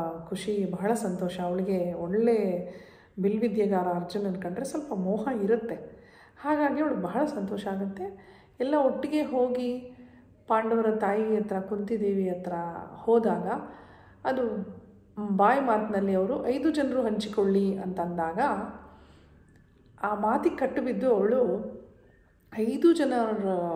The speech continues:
ಪ-, ಪಂಚ ಪಾಂಡವರನ್ನ ತನ್ನ, ಆ, ಗಂಡಂದಿರನ್ನಾಗಿ ಸ್ವೀಕರಿಸಬೇಕಾದಂತಹ ಒಂದು ಸಂದರ್ಭ. ಅದು ಅವಳಿಗೆ ಧರ್ಮ ಸಂಕಟ. ಅವಳು ಪ್ರೀತಿಸಿ, ಮೋಹಿಸಿ, ಆ, ಸ್ವಯಂವರದಲ್ಲಿ ಗೆದ್ದ ಇವರ, ಸ-, ಕ್ಷಮಿಸಿ,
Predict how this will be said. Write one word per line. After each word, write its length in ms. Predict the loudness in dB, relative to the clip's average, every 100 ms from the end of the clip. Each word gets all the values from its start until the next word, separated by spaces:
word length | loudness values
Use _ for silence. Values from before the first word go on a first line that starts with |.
| -4 -8 -4
ಪ-, 240 | 0 0 0
ಪಂಚ 220 | -2 -2 0
ಪಾಂಡವರನ್ನ 580 | 0 2 2 0 -2 -2 -4
ತನ್ನ, 300 | -4 -4 -4 -6 -8 -16 -8
ಆ, 340 | -6 -4 -6 -4
ಗಂಡಂದಿರನ್ನಾಗಿ 1040 | -2 -2 -2 -2 -4 -4 -4 -4 -4 -4 -8 -20 -18
ಸ್ವೀಕರಿಸಬೇಕಾದಂತಹ 1200 | -6 -2 -2 -4 -4 -6 -6 -6 -8 -8 -12 -10
ಒಂದು 240 | -8 -8 -8
ಸಂದರ್ಭ. 500 | -6 -4 -4 -4 -10 -14 -20 -20 -20 -4
ಅದು 240 | 0 2 2
ಅವಳಿಗೆ 280 | 2 0
ಧರ್ಮ 300 | -2 -4 -4
ಸಂಕಟ. 380 | -2 -4 -8 -8 -10 -12 -20 -20 -2
ಅವಳು 180 | 0 0
ಪ್ರೀತಿಸಿ, 640 | -2 0 2 2 2 2
ಮೋಹಿಸಿ, 840 | 2 2 2 -2 -4 -8 -8 -10 -14 -20 -20 -20 -4
ಆ, 260 | 0 2 0
ಸ್ವಯಂವರದಲ್ಲಿ 680 | 0 0 2 2 4 2
ಗೆದ್ದ 320 | 0 -2 2 2
ಇವರ, 440 | 4 2 4 4 4 4 2 2 2 2 0 -4
ಸ-, 1000 | -6 -8 -8 -6 -8 -8 -10 -10 -12 -10
ಕ್ಷಮಿಸಿ, 440 | -6 -6 -8 -10